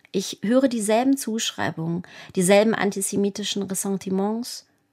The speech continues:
und immer gleichen Behauptungen. Mit jeder öffentlichen Auseinandersetzung zu diesem Thema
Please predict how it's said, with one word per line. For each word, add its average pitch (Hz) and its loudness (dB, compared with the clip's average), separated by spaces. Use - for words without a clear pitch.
und 180 -4
immer 220 0
gleichen 196 -4
Behauptungen. 180 -6
Mit 202 2
jeder 269 4
öffentlichen 269 2
Auseinandersetzung 233 0
zu - -8
diesem 196 -2
Thema 226 -2